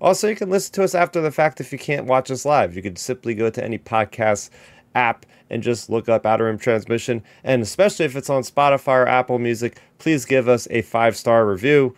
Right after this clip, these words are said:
um, and that would help us spread the positivity here on the channel. Quick update, Milton's not here tonight. Um, he's with family, uh, because it's Labor Day here in America. So, you know, it's a big holiday weekend to kinda close out the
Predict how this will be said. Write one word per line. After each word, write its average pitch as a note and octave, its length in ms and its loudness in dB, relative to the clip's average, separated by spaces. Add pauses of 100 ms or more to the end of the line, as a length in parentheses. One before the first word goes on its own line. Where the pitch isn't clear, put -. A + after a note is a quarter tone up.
(260)
um, G2 440 -6
and G2+ 120 -8
that G2 80 -6
would F#2 100 -12
help G#2 280 -4
us G2+ 260 0 (500)
spread - 560 0
the C#3+ 80 2
positivity A#2+ 1080 -2 (260)
here A2+ 280 0
on G#2 80 2
the F#2+ 60 -4
channel. G2+ 420 0
Quick - 280 -2
update, B2+ 400 0
Milton's C3 360 -4
not B2+ 140 2
here B2+ 180 -2
tonight. C3+ 500 2 (300)
Um, G#2+ 340 0
he's A2 340 -4
with B2 180 0
family, E3 520 2 (280)
uh, G#2+ 380 4
because G#2+ 280 -4
it's C#3+ 140 -4
Labor G3+ 240 4
Day C3 200 6
here A2+ 260 4
in G2+ 100 0
America. G2 460 -6
So, G#2+ 420 2
you G#2+ 160 0
know, G2 200 -4
it's G2 140 -12
a A2+ 60 -8
big C3 240 -2
holiday B2+ 380 6
weekend B2 420 -2
to A2 60 -4
kinda G#2 260 -2
close A#2 340 -2
out A2+ 200 0
the G2+ 280 2